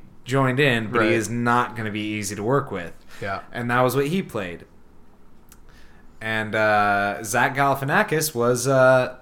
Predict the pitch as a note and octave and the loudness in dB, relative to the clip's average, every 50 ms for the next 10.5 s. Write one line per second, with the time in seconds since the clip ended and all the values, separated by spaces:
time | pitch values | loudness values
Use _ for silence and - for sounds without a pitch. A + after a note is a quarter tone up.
0 | - - - A#2 B2+ C3 D3 D#3 D#3 C3 G#2 F#2+ F#2 E2 D#2 - - - - - | -20 -12 -8 -4 0 2 2 2 2 0 0 -4 -8 -10 -12 -16 -20 -20 -16 -8
1 | - A#2 A2+ G2+ G2 F#2+ - G4+ - B4 C5+ C5 C5 B4 A#4 G#4+ - G#4 D4 D4+ | -4 -2 -2 -2 -2 2 4 6 8 8 8 8 8 8 8 10 12 12 10 12
2 | - - C#4+ - - - D4 - - - D4+ E4 F4 D#4+ D#4+ F4+ - - - - | 12 10 8 8 10 8 8 8 8 6 6 8 8 8 8 8 6 6 4 6
3 | - F3+ E3+ D#3+ D#3 D#3+ D#3 D3+ F3 F#3 F#3 F#3 F3+ - G3+ - D#3 E3 F3+ E3+ | 8 10 10 10 10 10 8 10 12 12 12 12 10 10 10 10 12 10 10 10
4 | F#3+ A#3+ A3+ C3+ A2 D3 D3 D3+ D#3 D#3+ D#3+ E3 E3+ E3+ - E3+ E3+ E3+ E3+ C#3 | 10 10 8 8 6 6 6 8 10 10 10 10 10 10 10 8 8 10 10 8
5 | C3+ B2+ B2+ B2+ B2+ B2 - B2 B2 B2+ C3+ C#3+ C#3+ - - - - D3 B2+ A#2 | 8 8 6 6 4 4 4 4 4 4 4 2 2 0 -4 -2 2 4 4 4
6 | G#2+ G#2+ A#2 A#2+ B2+ C3 A#2 - - C3+ C3+ C3+ C3+ C3 B2 A2+ A#2 B2 A#2+ A2+ | 4 4 4 4 4 2 0 0 2 4 6 6 6 6 6 4 4 4 4 2
7 | G#2 G2+ A2+ B2 C3 - C3+ C3+ A#2+ G#2+ A#2 A#2 A2+ A2+ A2 A2 G#2 G#2 G2+ G2+ | 2 4 4 4 4 4 4 2 2 2 0 -4 -4 -2 -2 -2 0 0 0 -2
8 | - - - - - A#2 A2 G2+ - - - - - A2 G#2 - - A#2+ A2+ A2+ | -2 -6 -8 -4 0 0 2 2 0 -2 -8 -8 -6 -4 -4 -4 -4 -4 -4 -2
9 | A2 A2 A#2+ C3 C3+ C3+ - - D3+ C#3+ C3+ C3 A#2+ A#2+ A#2+ A#2+ B2 A2+ G#2+ A2+ | 2 4 6 6 4 4 2 0 0 2 2 2 2 2 2 2 2 2 0 0
10 | A2 G#2+ A2+ A2 G#2 A2+ G#2+ G#2 G#2 | 0 0 0 -2 -4 -4 -4 -4 -6